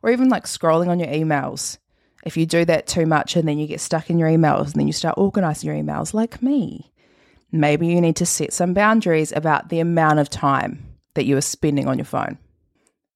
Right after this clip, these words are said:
Then we've got planning ahead for anything that you know is a pressure point for you. So that could be planning ahead over the following week, over the following month, whatever it looks like for you.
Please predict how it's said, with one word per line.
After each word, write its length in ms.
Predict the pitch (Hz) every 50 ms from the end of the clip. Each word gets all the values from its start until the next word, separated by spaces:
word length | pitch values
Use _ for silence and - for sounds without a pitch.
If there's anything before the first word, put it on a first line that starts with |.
| _ _ _ -
Then 120 | 226 226
we've 140 | 247 269 254
got 200 | 294 247 - -
planning 520 | - - 214 196 185 190 190 196 190 175
ahead 460 | 160 160 - - 139 123 120 - - -
for 260 | _ - - 165 - - -
anything 440 | 202 226 240 254 247 - 233 226
that 100 | 220 214
you 160 | 180 175 170 170
know 200 | 175 165 156 156 151
is 180 | 147 143 -
a 60 | 143 139
pressure 280 | - 147 147 - 147
point 280 | - - 135 127 - -
for 100 | - 139
you. 300 | 135 - - - - - -
So 160 | - - 170
that 160 | 156 - 180
could 80 | - 175
be 120 | 165 151
planning 340 | 147 - - 151 147 147 143
ahead 420 | 143 139 - 147 143 143 139 139 - _ _ - - - _ _ _ _ _ _ -
over 300 | 170 160 147 156 151 147
the 120 | 147 156
following 480 | - - 147 147 143 143 143 143 156 156
week, 360 | 180 208 208 208 - - -
over 180 | 170 175 160
the 60 | 156 147
following 460 | - 151 139 143 143 143 143 160 165
month, 560 | 175 180 190 190 196 - - - - - - _
whatever 420 | - 165 170 170 185 190 180 185 180
it 120 | 156 147
looks 280 | 165 160 - - - 175
like 180 | 156 - -
for 140 | - - 160
you. 460 | 147 147 147 156 190 240 285 302 294